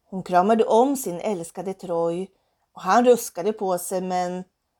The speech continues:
var med i hennes glädjeyttring.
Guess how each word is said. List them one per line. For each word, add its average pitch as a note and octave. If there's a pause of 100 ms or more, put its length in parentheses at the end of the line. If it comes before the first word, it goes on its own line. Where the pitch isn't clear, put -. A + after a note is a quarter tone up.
(100)
var G3+
med G3+
i A3+
hennes E3+
glädjeyttring. F3+